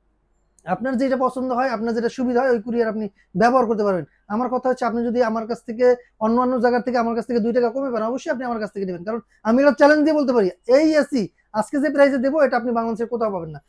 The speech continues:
এবার প্রাইসে চলে আসি। এবার হচ্ছে আপনার এক টনের প্রাইস যেটা থাকবে, এটা হচ্ছে আটচল্লিশ হাজার পাঁচশো টাকা, only এসি প্রাইস আটচল্লিশ হাজার পাঁচশো টাকা। এবার দেড় টনের প্রাইস, এটা সেম, আপনার এই, এই, এই Geno সিরিজেরই দেড় টন যেটা,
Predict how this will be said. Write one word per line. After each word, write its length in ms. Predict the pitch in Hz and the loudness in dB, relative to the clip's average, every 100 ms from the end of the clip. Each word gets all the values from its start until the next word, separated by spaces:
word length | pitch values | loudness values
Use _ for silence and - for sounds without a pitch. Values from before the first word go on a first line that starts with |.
| _ | _
এবার 160 | 233 254 | 0 2
প্রাইসে 300 | 277 285 254 | 6 4 4
চলে 180 | 277 247 | 4 4
আসি। 180 | 208 311 - _ _ | 4 0 -4 _ _
এবার 180 | 233 262 | 0 4
হচ্ছে 200 | 294 - | 4 4
আপনার 240 | 285 294 294 - | 4 4 0 4
এক 200 | 262 254 | 2 4
টনের 220 | 302 302 | 0 -2
প্রাইস 200 | 277 277 | 2 2
যেটা 160 | 233 262 | 2 -2
থাকবে, 300 | 233 226 294 | -2 0 2
এটা 120 | 254 | 2
হচ্ছে 140 | 240 247 | -2 -2
আটচল্লিশ 360 | 214 247 233 | -4 -4 -6
হাজার 140 | 220 208 | -6 -6
পাঁচশো 220 | 202 180 | -6 -8
টাকা, 160 | 156 147 _ _ - | -10 -12 _ _ 0
only 360 | 247 294 311 311 | 2 4 4 4
এসি 160 | 254 254 | 2 0
প্রাইস 280 | 254 294 349 _ _ _ | 2 2 0 _ _ _
আটচল্লিশ 580 | 240 247 - 294 294 311 262 | -2 0 0 0 0 -2 -2
হাজার 280 | 226 254 | 0 0
পাঁচশো 280 | 233 226 - | 0 -4 -4
টাকা। 200 | 170 151 - _ _ _ _ _ _ - _ _ _ _ | -6 -8 -14 _ _ _ _ _ _ -20 _ _ _ _
এবার 180 | 233 254 | 4 6
দেড় 200 | 240 262 | 8 6
টনের 200 | 311 294 | 4 0
প্রাইস, 220 | 277 311 - _ _ | 6 4 4 _ _
এটা 180 | 240 262 | 2 4
সেম, 340 | - 311 247 160 _ - | 8 8 6 2 _ -4
আপনার 300 | 214 247 285 | 2 6 8
এই, 160 | 269 277 | 8 6
এই, 240 | 226 262 277 | 8 8 6
এই 340 | 254 226 233 220 | 2 2 4 4
Geno 260 | 175 294 | 4 4
সিরিজেরই 480 | 302 302 254 277 330 - 185 | 4 4 4 4 2 -4 0
দেড় 220 | 240 254 | 2 2
টন 140 | 302 262 | 0 0
যেটা, 200 | 240 | 0